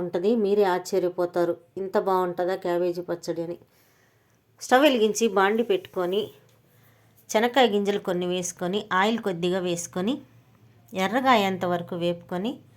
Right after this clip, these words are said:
తీసి ఒక బౌల్లో పెట్టేసుకోవాలి. తీసుకున్న తర్వాత దీంట్లోనే పచ్చిమిర్చి తుంచి వేసుకోవాలి. పచ్చిమిర్చి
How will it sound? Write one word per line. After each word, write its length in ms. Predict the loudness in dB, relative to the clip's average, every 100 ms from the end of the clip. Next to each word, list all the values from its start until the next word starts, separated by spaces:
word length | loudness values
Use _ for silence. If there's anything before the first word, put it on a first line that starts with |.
| _ _ _ _ -20 -20 _ -2
తీసి 360 | 0 0 0 0 -2 -4 -6
ఒక 100 | -6 0
బౌల్లో 420 | 0 2 2 2 0 -4 _ _ _ _ _ _ -6
పెట్టేసుకోవాలి. 880 | -6 -4 -6 -6 -4 -2 0 0 -2 -6 -10 _ _ _ _ _ _ _ _ _ _ _ _ _ _ _ -4
తీసుకున్న 460 | 0 0 0 0 2
తర్వాత 360 | 2 2 2 2 2 2
దీంట్లోనే 500 | 0 0 0 2 0 2
పచ్చిమిర్చి 520 | 2 4 4 4 2 0
తుంచి 260 | 0 0 0
వేసుకోవాలి. 680 | 0 -2 -2 2 4 4 4 0 -16 _ _ _ _ _ _ _ _ _ _ _ _ _ _ _ _ _ _ _ _ _ 0
పచ్చిమిర్చి 540 | 0 2 4 2 2